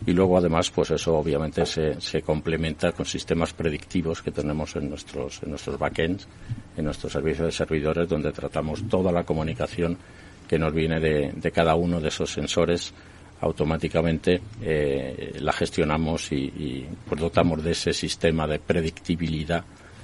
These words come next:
que estamos, que estamos desplegando ahora mismo.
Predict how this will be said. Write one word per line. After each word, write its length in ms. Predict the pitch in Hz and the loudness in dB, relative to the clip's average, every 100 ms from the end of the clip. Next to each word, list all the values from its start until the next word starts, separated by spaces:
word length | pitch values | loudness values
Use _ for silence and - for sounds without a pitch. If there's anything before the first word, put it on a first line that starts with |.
| - - | -14 -6
que 80 | - | -6
estamos, 720 | - 69 73 73 69 65 - | 0 2 4 2 -2 -4 -8
que 80 | - | -6
estamos 300 | - 69 62 | -2 -2 -2
desplegando 440 | - - 69 65 65 | -6 -4 -2 0 -2
ahora 120 | - | -4
mismo. 240 | 78 - | -6 -10